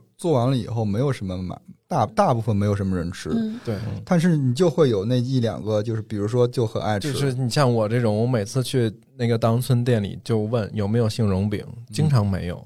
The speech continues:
Speaker 3: 但是我每次去都会问。
Speaker 1: 所以说，如果你看它如果就是一直做流量款的话哈，
Speaker 3: 对。
Speaker 1: 这些东西就会挤压得越来越小。
Speaker 3: 这个就是那个电商的大，大单品逻辑，它其实就是会淘汰掉很多小众的东西。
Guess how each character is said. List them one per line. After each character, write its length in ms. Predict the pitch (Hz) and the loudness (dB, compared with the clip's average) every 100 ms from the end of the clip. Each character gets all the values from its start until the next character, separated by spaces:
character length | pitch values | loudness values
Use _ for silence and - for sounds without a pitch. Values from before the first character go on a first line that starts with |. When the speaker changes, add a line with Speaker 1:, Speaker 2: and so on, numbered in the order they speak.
| 117 | -14
Speaker 3:
但 160 | - 123 | -2 2
是 60 | |
我 80 | 117 | 2
每 180 | 127 95 | 2 -2
次 220 | 90 - | -4 -6
去 100 | 104 | -6
都 140 | 92 90 | -6 -6
会 160 | 90 | -8
问。 200 | 87 87 87 - _ _ _ _ _ | -8 -12 -14 -20 _ _ _ _ _
Speaker 1:
所 180 | - 165 | -2 0
以 80 | 156 | 2
说， 140 | 165 | 2
如 180 | 143 147 | 2 2
果 180 | 147 139 | 4 4
你 220 | 113 101 | 2 -2
看 220 | 117 123 | -2 0
它 120 | 131 | 2
如 220 | 131 123 | 4 4
果 420 | 127 98 69 58 - - | 4 2 0 -6 -10 -12
就 180 | - 107 | -6 -4
是 200 | 101 98 | -2 -2
一 120 | 127 | 0
直 220 | 113 107 | 0 0
做 220 | 110 113 | 2 2
流 180 | 107 101 | 2 2
量 180 | 123 110 | 2 0
款 240 | - - | 0 -4
的 140 | 62 98 | -4 -4
话 180 | 98 90 | -4 -4
哈， 220 | 95 - | -6 -6
Speaker 3:
对。 140 | 95 113 110 _ - | -6 -8 -14 _ -4
Speaker 1:
这 100 | 143 | 0
些 80 | 143 | 2
东 180 | 156 | 4
西 80 | 151 | 2
就 140 | 135 127 | 2 0
会 300 | 131 120 113 | 0 -2 -4
挤 240 | - 113 | -6 -2
压 160 | 110 135 | -2 0
得 80 | |
越 100 | 170 | 0
来 140 | 147 127 | 4 4
越 120 | 120 | 4
小。 240 | 107 - - - _ | 0 -6 -10 -14 _
Speaker 3:
这 100 | 185 | 2
个 80 | 180 | 2
就 140 | 165 | 2
是 160 | 156 151 | 2 2
那 160 | 151 143 | 2 4
个 160 | 127 110 - - - - _ _ - | 2 2 -6 -10 -14 -20 _ _ -6
电 200 | 143 113 | 0 0
商 200 | 127 123 | 0 0
的 140 | 117 | -2
大， 460 | 120 123 110 101 98 - | -2 -4 -2 -4 -6 -8
大 160 | 117 | -6
单 240 | 110 113 117 | 0 0 2
品 180 | 104 87 | -2 -2
逻 200 | 82 87 | -4 -4
辑， 240 | 104 101 | -2 -4
它 220 | 87 107 113 | -6 -4 -4
其 180 | - | -2
实 120 | 113 113 | -4 -2
就 180 | 117 | -2
是 60 | 110 | -4
会 180 | 113 107 | -4 -6
淘 320 | - - 92 | -6 -8 -2
汰 180 | 127 117 | 0 0
掉 200 | 107 92 | 0 -2
很 200 | 98 78 | -4 -4
多 160 | 90 92 | -4 -4
小 260 | - 60 | -4 -6
众 220 | 85 90 85 | -6 -8 -8
的 100 | 78 | -10
东 260 | 80 82 | -12 -12
西。 120 | 92 | -14